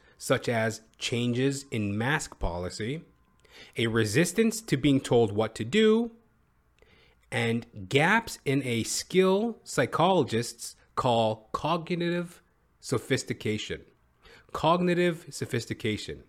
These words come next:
which helps people discern what's true or false. Yeah, we're stupid. That's why we're having all this skepticism about, um, covid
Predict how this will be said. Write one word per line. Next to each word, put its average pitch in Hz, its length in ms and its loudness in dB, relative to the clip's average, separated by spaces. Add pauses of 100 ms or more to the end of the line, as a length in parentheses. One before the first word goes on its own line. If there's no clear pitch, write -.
(380)
which 113 180 -2
helps 165 400 0
people 147 340 0
discern 113 640 0 (200)
what's 107 240 0
true 95 480 -6 (180)
or 123 160 2
false. - 720 -6 (400)
Yeah, 202 280 0 (540)
we're 165 140 6
stupid. 170 600 0 (500)
That's 185 240 0
why 160 220 4
we're 135 100 2
having 127 260 0
all 113 140 -2
this 110 160 -4
skepticism 98 1000 -4
about, 98 580 -2
um, 92 460 -4 (160)
covid 104 520 0